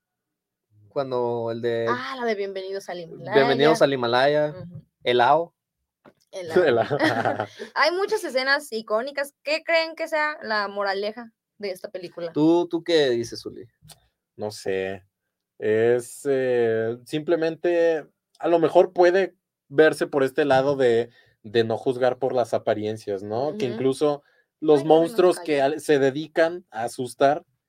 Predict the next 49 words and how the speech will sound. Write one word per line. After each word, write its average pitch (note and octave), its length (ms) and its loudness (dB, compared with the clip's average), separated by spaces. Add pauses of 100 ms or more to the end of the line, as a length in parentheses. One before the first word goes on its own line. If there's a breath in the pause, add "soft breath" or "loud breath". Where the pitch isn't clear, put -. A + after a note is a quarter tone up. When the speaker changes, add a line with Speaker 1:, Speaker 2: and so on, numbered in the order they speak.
(160)
Speaker 3:
se - 160 0
dedican B2+ 500 2
a A2 280 -2
hacer A#2 240 -4
pasar B2 320 -2
mal B2 520 -4 (220)
el, A#2+ 160 -12
un B2 180 -10
rato A#2 380 2
a G#2+ 60 -2
los G#2 180 -6
niños, C3 520 -6
Speaker 2:
Ujú. F3 220 -20 (120)
Speaker 3:
pues - 120 -8
a C3 80 0
final B2+ 260 -2
de D#3 120 6
cuentas C#3+ 340 2
llevan D3 260 2
una D3 200 2
vida, C#3+ 260 2
¿no? C3+ 160 0
Incluso D3 440 -4
lo C#3+ 100 4
hacen C#3 200 -2
porque A#2+ 220 -8
es C3 60 -4
su C#3 100 -14
trabajo. A#2+ 540 -2
Speaker 1:
Ujú. D3+ 280 -10
Speaker 2:
Y A#3 100 0
van B3 200 0
a E4+ 100 4
una D#4+ 160 -2
escuela C4+ 640 2 (180)
a E3+ 160 -10
aprender D3 320 0
Speaker 3:
Ajá, A3 80 4
o A#3+ 40 4
Speaker 2:
a B3+ 60 6
Speaker 3:
sea, G3+ 140 4
Speaker 2:
asustar. D3+ 180 2
Speaker 3:
aprenden. F#3+ 360 2 (220 soft breath)
Esa D#3 260 -4
es D#3+ 60 -6
su E3+ 140 -4
vida, F#3+ 320 0
esa E3+ 200 0
es - 140 -12